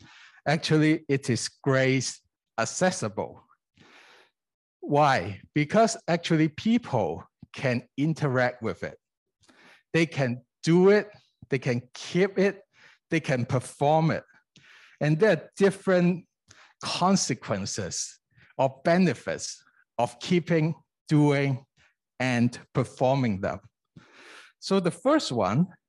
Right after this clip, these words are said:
uh, um, so it's great, like, it's available, it's accessible, people can interact and follow, follow, follow the, the, these words, uh, these commandments.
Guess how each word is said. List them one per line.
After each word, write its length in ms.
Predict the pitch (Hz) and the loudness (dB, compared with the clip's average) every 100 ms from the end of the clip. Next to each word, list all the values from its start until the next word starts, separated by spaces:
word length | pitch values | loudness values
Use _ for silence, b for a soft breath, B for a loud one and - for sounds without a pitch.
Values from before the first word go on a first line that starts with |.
| _ _ _ | _ _ _
uh, 260 | 123 123 110 - B B B B B | -2 0 0 -6 B B B B B
um, 280 | 117 107 - | -2 -2 -2
so 180 | - 165 | 0 2
it's 200 | 160 - | 2 0
great, 360 | 196 208 120 | 2 2 2
like, 320 | 143 143 160 - _ _ - | 0 -2 -4 -10 _ _ -4
it's 240 | 160 - - 139 - | -4 -4 -8 -8 -6
available, 840 | 135 151 170 190 185 214 233 - | -4 0 2 2 4 2 2 -2
it's 180 | 175 156 | -4 -2
accessible, 720 | 135 - 156 170 185 190 196 185 | -4 -2 0 0 0 2 2 0
people 420 | - 170 160 156 | -2 0 0 0
can 540 | - - 131 123 120 - _ - | -2 -4 0 0 -4 -10 _ -4
interact 680 | 160 156 151 139 135 139 | -2 0 0 2 0 -2
and 180 | 120 107 | -6 -6
follow, 380 | - 123 120 107 - | -2 0 0 -2 -4
follow, 400 | 123 113 113 110 _ | -2 0 0 -4 _
follow 320 | 113 113 107 | -2 -2 -2
the, 300 | 110 104 101 - B B - | -4 -6 -8 -12 B B -6
the, 420 | 101 101 113 - - | -4 -4 -8 -18 -10
these 280 | 123 120 - | -4 -4 -2
words, 360 | 117 98 - - | -2 -2 -4 -8
uh, 120 | 107 - | -8 -6
these 180 | 131 120 | -4 -4
commandments. 840 | - 113 107 113 110 80 85 - | -6 -2 -2 0 -2 -4 -8 -12